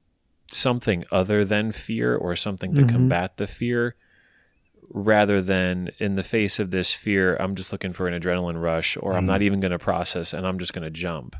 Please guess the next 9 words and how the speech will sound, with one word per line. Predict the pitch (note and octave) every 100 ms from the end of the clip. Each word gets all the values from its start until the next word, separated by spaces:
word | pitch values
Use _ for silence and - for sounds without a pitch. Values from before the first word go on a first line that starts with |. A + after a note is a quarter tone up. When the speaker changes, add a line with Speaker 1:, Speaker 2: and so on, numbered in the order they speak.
| - _ - -
Speaker 2:
Right. | B2+ A#2 - _ _ _ _ _ _ _ _ _ _ _ - _ -
Yeah, | C3 A#2
no, | A#2+
I'm | C3
not | C#3 B2
a |
jump | G#2+ A2 B2 A2 G#2
type | - - A2+ -
person. | C3 - C#3 B2 A#2